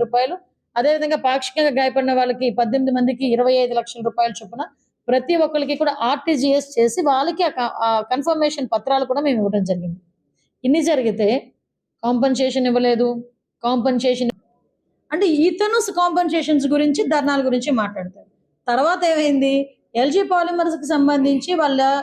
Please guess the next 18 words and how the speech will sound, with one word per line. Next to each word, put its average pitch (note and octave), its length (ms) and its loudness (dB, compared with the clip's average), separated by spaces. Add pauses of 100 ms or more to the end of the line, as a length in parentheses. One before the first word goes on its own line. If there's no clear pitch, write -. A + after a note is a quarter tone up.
(160)
ఆ, A3 360 2 (100)
ఇన్సూరెన్స్ F4 480 0
అమౌంట్ D4 320 2
నూట B3+ 200 0
యాభై G#3+ 220 0
కోట్లు. A3 380 -4 (600)
ఆ B3 40 0
నూట C#4 260 2
యాభై F4 200 2
కోట్లు D#4+ 280 0
ఎక్కడికి C#4+ 280 0
వెళ్ళినాయో, C#4+ 340 2
ఎవరి C4+ 240 2
జేబుల్లోకి B3+ 480 0
వెళ్ళినాయో A#3 340 0
ఎవరికి, A3 300 0 (720)
మనకే C4 280 2
తెలియాలి. F#3 380 0